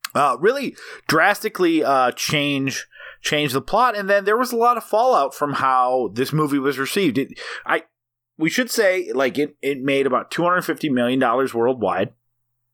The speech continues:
on a, uh, sixty-five million dollar budget. So, I mean, it was a success, not like the biggest movie of all time success that the last one was, but it was a success.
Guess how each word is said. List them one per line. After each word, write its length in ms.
on 180
a, 260
uh, 180
sixty-five 560
million 240
dollar 180
budget. 500
So, 240
I 100
mean, 120
it 120
was 200
a 80
success, 460
not 420
like 420
the 140
biggest 360
movie 300
of 100
all 160
time 320
success 400
that 140
the 100
last 320
one 180
was, 340
but 100
it 80
was 220
a 80
success. 680